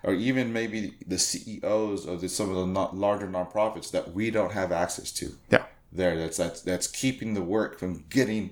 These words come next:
Speaker 2: to that level, that next level where, where we can really do some good. I know, like, there's, like, groups of people that say, like, the only way that, that we're gonna ever get to there is if things get here first. Like, things gotta crumble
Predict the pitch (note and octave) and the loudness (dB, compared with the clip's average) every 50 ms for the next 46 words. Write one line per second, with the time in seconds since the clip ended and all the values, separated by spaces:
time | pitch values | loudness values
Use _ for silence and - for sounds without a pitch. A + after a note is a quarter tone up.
0 | - - - - - - - - - - G2 F2+ F2 - E2 F#2+ F#2+ F2 D#2+ - | -10 -16 -20 -20 -20 -20 -20 -10 -4 0 2 4 4 4 2 0 0 -2 -2 -2
1 | E2+ D2 D2 F#2+ G#2 G2+ - - - F#2 F#2+ F#2+ F2 F2+ F2+ F2 F2 F2+ F2+ F#2 | -2 -2 0 2 0 0 0 -2 -4 -2 0 0 0 0 0 0 0 0 0 0
2 | F2+ D#2+ F2 F#2 F#2 E2+ F2 D#2+ - F#2+ E2+ E2+ E2 F2+ F2 E2+ F2 C#2+ D#2 D#2+ | 0 0 0 2 2 2 0 0 0 0 0 2 4 2 4 2 2 0 -2 -4
3 | - - F2 D#2+ D2+ C#2 E2 D2+ C2+ - - - - - - - - - - - | -2 -2 -2 0 0 2 2 2 2 0 -4 -12 -20 -18 -18 -18 -16 -8 -4 0
4 | G#2 A2+ A#2 B2+ B2 B2 A2+ G#2 G2 F#2 - - - - - _ _ - - - | 0 2 4 4 4 4 2 0 0 -2 -6 -12 -20 -20 -20 _ _ -20 -20 -20
5 | _ _ - A2+ A2+ A2+ A2+ A2+ G#2+ G#2+ - - - - _ _ - - - - | _ _ 0 2 2 4 4 2 0 -2 -4 -12 -14 -18 _ _ -20 -20 -20 -20
6 | _ _ _ _ - - F#2+ F#2+ - - - - - - - F2+ F2+ F2+ F#2 F2 | _ _ _ _ 0 2 4 4 2 0 -6 -16 -20 -16 -10 -6 -6 -6 0 4
7 | A#2+ C3 C3 - - A2 - - B2 B2 B2 - A2 A2 G#2 G2 F2+ - - - | 6 6 6 4 2 -4 -4 -4 -4 -4 -2 0 0 2 2 2 0 0 -2 -2
8 | A2 G#2+ G#2+ G#2 G2 G2+ F#2+ F2+ - - F#2 E2 F2+ - F2+ A2+ A#2 A#2 A#2 A#2 | 0 0 0 0 0 0 0 -2 -2 -6 -6 -4 -2 2 2 2 2 2 0 -2
9 | G#2+ F#2 F#2+ G2+ G2+ G#2 G#2 G2+ G2+ G2+ G2 F#2 F2 E2 D2+ - - - - - | -2 -2 0 2 2 2 2 0 0 0 0 0 0 2 0 -2 -4 -8 -20 -20
10 | _ - _ _ _ - F2+ F2 D#2 E2 F#2 G2 F#2+ F#2 G#2 F#2 F2+ D2+ - F#2 | _ -20 _ _ _ 2 4 4 4 4 2 0 0 0 0 0 0 0 2 2
11 | G2+ G2 G#2 G#2 G2 - C#2+ D2+ G2+ A2+ A#2 A2+ - - - - - C3+ A2 G#2+ | 0 0 0 0 0 -2 -2 0 2 2 2 2 0 -8 -10 -4 -2 0 0 2
12 | A#2 A#2 A#2+ B2 B2+ B2+ - - _ _ _ _ - - - E2+ F2+ E2 F2+ E2 | 0 0 0 0 -2 -4 -8 -14 _ _ _ _ -16 -6 -2 0 2 4 4 2
13 | - - - G2 G2 F#2+ F#2 E2+ - - F2+ - - E2 F2 D#2+ D#2 - - - | 2 0 0 0 2 2 2 0 2 2 2 2 2 0 -4 -2 -4 -4 -2 0
14 | D2+ B1+ - - - - - - D2+ - - B2+ B2+ B2+ A#2 A2 - A2 G2 F#2 | 0 0 0 -2 -6 -6 -4 -4 -4 0 2 2 4 4 2 0 0 0 0 0
15 | F2+ - - - - - A#2+ A#2+ A#2+ A2+ F#2 F#2 F2 E2 - - - | 0 -4 -8 -12 -4 0 2 2 2 2 2 0 -2 -2 -4 -8 -16